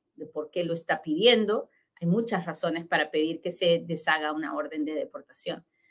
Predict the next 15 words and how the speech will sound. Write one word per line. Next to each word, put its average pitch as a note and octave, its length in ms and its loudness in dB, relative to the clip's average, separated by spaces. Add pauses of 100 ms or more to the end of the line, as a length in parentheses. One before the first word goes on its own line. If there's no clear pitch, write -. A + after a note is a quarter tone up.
(160)
Así F3 260 -2
que F#3 160 6
puede A3 380 4
ser F#3+ 200 6
entre E3 280 0
tres G3+ 300 2
meses B3 360 0
y F3 80 -8
tres F3+ 300 0
años, - 460 -2
tal E3 160 -4
vez F#3+ 180 0
más. A3+ 340 -8 (4000)
Déjenme F#3+ 540 2
ver B3+ 360 10